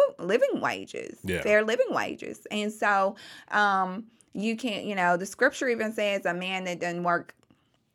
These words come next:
Speaker 1: doesn't eat."
Speaker 2: Mm.
Speaker 1: And so if he can't provide for his family, he's gonna, if, if you're already in a depressed state, you don't know, "What can I do to make money? Am I gonna
Speaker 2: Mm.
Speaker 1: rob?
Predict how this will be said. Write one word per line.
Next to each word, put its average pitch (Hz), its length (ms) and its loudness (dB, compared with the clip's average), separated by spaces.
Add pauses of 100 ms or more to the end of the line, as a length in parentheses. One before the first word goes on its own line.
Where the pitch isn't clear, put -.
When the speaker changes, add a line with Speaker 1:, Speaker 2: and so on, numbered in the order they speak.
(520)
Speaker 1:
doesn't 170 280 2
eat." - 500 -14
Speaker 2:
Mm. 95 180 -4 (220)
Speaker 1:
And 226 180 2
so 185 320 6
if 185 220 0
he 269 220 -2
can't 254 360 -2
provide 196 380 2
for 190 100 -8
his 180 220 -6
family, 214 600 -2 (180)
he's 254 300 -2
gonna, 220 360 0 (360)
if, 185 160 -2
if 185 300 -6
you're 202 320 4
already 202 360 6
in 190 80 -2
a 185 60 -2
depressed 175 400 -2
state, 196 380 0 (640)
you 202 240 0
don't 294 220 2
know, 226 280 4 (100)
"What 202 560 0
can 262 120 -2
I 220 100 6
do 202 120 6
to 196 80 0
make 180 200 2
money? 156 360 -4
Am 170 140 -4
I 175 60 0
gonna 170 180 2
Speaker 2:
Mm. 170 60 4
Speaker 1:
rob? 180 420 6